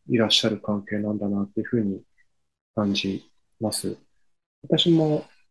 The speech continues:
過去には、まあ、当事者会に参加をして、いろんなお話もしました。学ぶこともあれば、まあ、患者さん同士でこう、なかなかその違いっていうものを受け止められなくて、こ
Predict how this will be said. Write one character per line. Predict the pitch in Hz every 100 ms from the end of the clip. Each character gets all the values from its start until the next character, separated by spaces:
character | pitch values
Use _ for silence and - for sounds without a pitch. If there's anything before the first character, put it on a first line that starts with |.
| _
過 | 135
去 | 120 110
に | 98
は、 |
ま | 104
あ、 | 98 - _ _ _
当 | 113
事 | 107
者 | 110
会 | 101 104
に | 101 98 107 _ 208 185
参 | - 110
加 | 101 101
を | 95 -
し | -
て、 | 151 131 104 _ - - -
い |
ろ | 120
ん | 104
な | 101
お |
話 | - 101 98 -
も | 95 98 _
し | - 113
ま | 113
し | -
た。 | 92 - _ _ _
学 | 123 131 127
ぶ | 123
こ | -
と | 139
も | 131 120
あ |
れ | 127
ば、 | 113 95 - _
ま | 143 131
あ、 |
患 | - 110
者 | 113
さ | 113
ん | 110
同 | 139
士 | - 101
で |
こ | - 92 -
う、 | - _ _ _ _ _ -
な | 117
か | 123
な | 117
か | 113
そ | -
の | 113
違 | - 117 120
い |
っ | 123
て | - 110
い |
う |
も | 98
の | 92 92
を | - - - _ _ _ _ _ -
受 | 117 113 110 -
け | 107 104 -
止 | 113
め | 107
ら | 107 104
れ | 104
な | 104
く | -
て、 | -
こ | 95 - 95 95